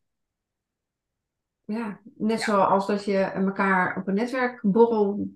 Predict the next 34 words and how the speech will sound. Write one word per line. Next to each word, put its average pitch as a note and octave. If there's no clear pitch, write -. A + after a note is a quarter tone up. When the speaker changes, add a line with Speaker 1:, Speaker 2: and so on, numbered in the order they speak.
Speaker 1:
tegenkomt. G3
Dat, G#3+
het D#3+
is A3
eigenlijk A3
niet, A#3+
niet, A#3
eh, G3
anders G3+
dan F#3
dat. -
Speaker 2:
Nee, -
ja, F3
dat E3+
zeg D#3+
ik -
ook D#3
altijd. C#3
Het -
is D#3
gewoon D#3
eerst E3+
koetjes E3+
en D#3+
kalfjes. E3+
Want D3+
op D#3+
zo'n D#3+
netwerkevent E3
ga D#3+
je D#3
ook D3
niet D3
zeggen: C#3